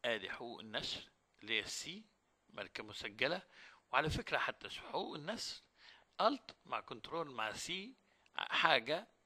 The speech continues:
بيسموها شورت كات أو مفاتيح اختصار، هتروح عامل لك السي، ألت كنترول مع آر هتديك ألت كنترول مع تي هتديك التريد مارك، وهكذا تنزل تحت وتشوف ايه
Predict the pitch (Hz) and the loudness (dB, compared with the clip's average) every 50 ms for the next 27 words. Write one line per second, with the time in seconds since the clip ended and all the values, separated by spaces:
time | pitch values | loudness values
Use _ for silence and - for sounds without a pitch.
0 | _ _ - 127 123 - - 127 131 127 107 - - 143 117 - - - 165 175 | _ _ -14 -8 -6 -4 -4 -4 -4 -4 -6 -6 -4 -6 -6 -6 -6 -4 -4 -4
1 | - - - 113 117 101 - - - - 113 110 - - - - - 165 170 185 | -4 -6 -8 -6 -6 -4 -6 -4 -4 -4 -6 -6 -8 -8 -6 -2 0 0 0 0
2 | - - - - - - - - - - - 170 156 - 135 143 139 123 120 - | -2 -8 -18 -18 -18 -18 -16 -12 -10 -8 -4 -4 -4 -2 -2 -2 2 0 0 0
3 | 120 107 - - - 120 107 92 - - _ _ _ - - - - - - - | 0 -8 -6 -6 -6 -6 -8 -12 -14 -20 _ _ _ -20 -20 -20 -20 -20 -20 -10
4 | _ - 135 143 147 143 - - - 123 110 - - 135 151 147 131 113 101 95 | _ 6 6 6 6 6 0 -12 -14 -16 -12 -8 -2 0 0 0 0 -2 -4 -8
5 | - - 104 110 110 110 113 113 - 127 139 143 156 165 180 196 262 294 277 226 | -14 -2 4 6 8 8 8 6 8 8 10 10 10 10 8 6 2 -4 -10 -14
6 | - _ _ _ - - - - 131 117 113 127 - - - 123 - _ _ _ | -16 _ _ _ -20 -18 -14 -14 -10 -8 -8 -8 -6 -6 -10 -10 -12 _ _ _
7 | _ - - - - - - - 143 147 151 - - - - - - - - 139 | _ -20 -20 -20 -20 -16 -2 4 6 6 6 4 0 -10 -14 -18 -12 -6 -2 -2
8 | 127 113 101 104 120 117 117 107 - - - 170 170 180 202 247 269 254 - - | -2 -2 2 4 4 4 4 4 0 -6 -6 -2 0 0 0 0 -2 -6 -10 -14
9 | - - - - - 127 117 143 135 - - - - - 131 110 110 120 113 - | -14 -16 -14 -12 -12 -10 -4 -4 -4 -4 -6 -10 -6 -6 -4 -4 -6 -8 -10 -10
10 | - - - - - - - - - - - - _ - 156 160 160 151 143 - | -10 -12 -16 -20 -20 -20 -20 -20 -20 -20 -20 -20 _ -2 2 4 4 4 4 2
11 | 151 127 101 101 - _ _ - _ _ _ - - 285 - - - 113 - - | -2 -2 -2 -4 -12 _ _ -20 _ _ _ -6 0 0 0 0 0 -6 0 2
12 | 147 - - - - - - - 139 120 - - - 117 113 113 117 | 2 2 4 0 0 0 -2 -12 -12 -12 -12 -6 0 0 0 0 -2